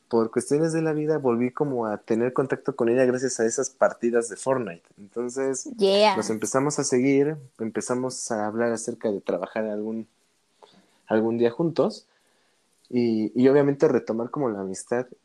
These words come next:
Speaker 1: Y un día, justamente, el día que tú fuiste a hacer el stream con esta Gaby, yo vi
Speaker 2: Ujú.
Speaker 1: que, yo dije, "Ah, caray, ¿a quién es ella?". Y entonces, porque me llamó la atención porque estaba viendo el stream y yo dije, "Qué buena onda es, ¿quién es?". O sea, quería saber más de ti.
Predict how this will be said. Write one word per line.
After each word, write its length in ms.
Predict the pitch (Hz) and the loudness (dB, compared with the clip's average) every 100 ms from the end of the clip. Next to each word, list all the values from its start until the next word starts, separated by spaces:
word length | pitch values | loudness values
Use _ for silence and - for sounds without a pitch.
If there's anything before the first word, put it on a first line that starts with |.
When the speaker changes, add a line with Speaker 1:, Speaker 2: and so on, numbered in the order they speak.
| - | -4
Speaker 1:
Y 240 | 135 131 | 0 2
un 180 | 151 196 | 2 2
día, 260 | 190 190 202 | 4 2 2
justamente, 680 | - 175 156 160 156 107 - - 127 | -4 0 0 0 0 -4 -4 -18 -2
el 180 | 113 117 | 2 2
día 120 | 131 | 2
que 120 | - | -2
tú 140 | - | -6
fuiste 240 | 139 143 139 | -4 -2 0
a 40 | |
hacer 180 | 123 127 | 2 2
el 180 | 123 107 | 2 0
stream 400 | - 123 120 120 | -2 0 0 -2
con 280 | - 110 110 | -4 -4 -4
esta 520 | - - 113 113 - _ - | -6 -4 -4 -4 -8 _ -8
Gaby, 400 | 127 120 127 214 _ _ _ _ - | -2 -2 -2 -6 _ _ _ _ -14
yo 260 | 214 220 | -2 2
vi 100 | 226 | 6
Speaker 2:
Ujú. 120 | 240 302 | 4 2
Speaker 1:
que, 300 | - 202 - - - _ _ _ | 0 -2 -8 -20 -20 _ _ _
yo 140 | 113 | -2
dije, 240 | 101 - 92 | -2 -6 -8
"Ah, 100 | - | -6
caray, 600 | - 101 143 135 95 - - | -4 0 2 0 -2 -10 -18
¿a 60 | 87 | -10
quién 240 | - 135 | 0 0
es 120 | 123 | 2
ella?". 260 | 139 104 - - _ _ | 4 2 0 -14 _ _
Y 100 | 127 | -4
entonces, 540 | 123 147 147 156 151 - _ _ _ - | -2 2 4 2 0 -12 _ _ _ 2
porque 260 | 139 139 139 | 4 4 4
me 120 | 139 | 4
llamó 200 | 147 165 | 2 0
la 60 | 202 | -4
atención 260 | 156 165 | -6 -10
porque 140 | 175 135 | -8 -8
estaba 200 | 160 165 | -6 -4
viendo 180 | 175 160 | -6 -6
el 120 | 120 | -8
stream 320 | - 156 160 - | -6 -6 -6 -10
y 80 | 120 | -10
yo 60 | |
dije, 120 | 135 - | -10 -6
"Qué 80 | 180 | -2
buena 200 | 185 190 | 0 -2
onda 180 | 180 170 | -4 -6
es, 200 | 175 - | -8 -6
¿quién 220 | 185 165 165 | -2 -2 -2
es?". 100 | 147 | -2
O 40 | |
sea, 160 | 131 143 | 0 0
quería 240 | 143 147 170 | 2 0 2
saber 200 | 175 165 | 0 0
más 140 | 170 | -4
de 80 | 151 | -4
ti. 180 | 170 | -6